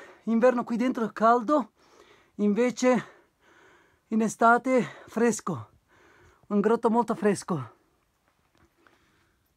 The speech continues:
Chissà, vecchio tempo umani vivevano qui dentro.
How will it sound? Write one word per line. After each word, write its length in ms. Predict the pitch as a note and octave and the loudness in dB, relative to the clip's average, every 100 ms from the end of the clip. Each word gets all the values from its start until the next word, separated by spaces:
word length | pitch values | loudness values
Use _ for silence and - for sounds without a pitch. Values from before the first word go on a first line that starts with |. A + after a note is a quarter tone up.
| _ | _
Chissà, 400 | A3+ A3 A#3+ D#3+ - _ _ _ _ _ _ - | -14 -6 -6 -6 -12 _ _ _ _ _ _ -12
vecchio 300 | G3+ G#3 A3 | -10 -8 -8
tempo 360 | A3+ A3+ A#3+ D#3+ - | -6 -4 -4 -6 -10
umani 380 | F#3 G3+ G#3+ A3+ | -6 -4 -2 -4
vivevano 440 | G3 G3 G3+ G3+ | -4 -4 -2 -4
qui 100 | G3 | -6
dentro. 480 | E3 G3 F#3+ D#3 A2+ | -6 -6 -6 -10 -12